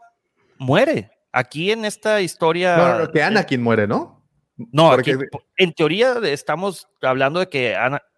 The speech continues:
Speaker 1: Anakin y
Speaker 2: Ah, ok, ok, ok.
Speaker 1: está vivo en el, en el Doubleverse.
Speaker 2: Ujú, ujú.
Speaker 1: Este, en esta línea del tiempo,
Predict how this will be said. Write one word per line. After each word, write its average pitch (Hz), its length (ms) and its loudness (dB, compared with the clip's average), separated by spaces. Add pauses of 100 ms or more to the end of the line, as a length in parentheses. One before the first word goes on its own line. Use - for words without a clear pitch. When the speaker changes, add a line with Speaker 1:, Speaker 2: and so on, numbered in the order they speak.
(120)
Speaker 1:
Anakin 165 640 -4
y 123 140 -6
Speaker 2:
Ah, 117 60 -2
ok, 110 500 -2
ok, - 60 -12
ok. 123 60 -4
Speaker 1:
está 120 320 0
vivo 165 340 4 (180)
en 139 160 2
el, 113 300 2
en 120 140 -2
el 101 280 -4
Doubleverse. 156 720 0 (320)
Speaker 2:
Ujú, 117 220 -6
ujú. 202 480 -2 (560)
Speaker 1:
Este, 113 580 -2
en 107 100 -2
esta 117 240 0
línea 151 260 4
del 165 100 2
tiempo, 139 440 2